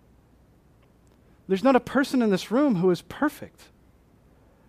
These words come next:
There's not a person in this room who has done away with all their sin. They are perfectly purified. That, that describes none of us.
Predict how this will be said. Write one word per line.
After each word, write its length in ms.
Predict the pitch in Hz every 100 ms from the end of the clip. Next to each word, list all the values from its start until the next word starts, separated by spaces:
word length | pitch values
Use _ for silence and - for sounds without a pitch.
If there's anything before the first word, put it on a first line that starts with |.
| _ -
There's 160 | 233
not 120 | 240
a 40 | 214
person 340 | - 294 247
in 100 | 202
this 160 | 185 -
room 220 | 277 285
who 160 | 214 190
has 180 | 175 - - _
done 160 | 214 226
away 300 | 202 220 294
with 140 | 208
all 100 | 175
their 100 | 180
sin. 280 | - 269 220
They 100 | 185
are 80 | 175
perfectly 640 | - 214 226 240 - 220
purified. 680 | - 180 147 - 120 117 - _ _ _ _ _ _ _ _ _ _ _ _ _ _ _ _ _ _ _ _
That, 240 | 202 233 -
that 200 | 214 240
describes 400 | - 233 220 170
none 220 | 190 202
of 100 | 131
us. 320 | - - -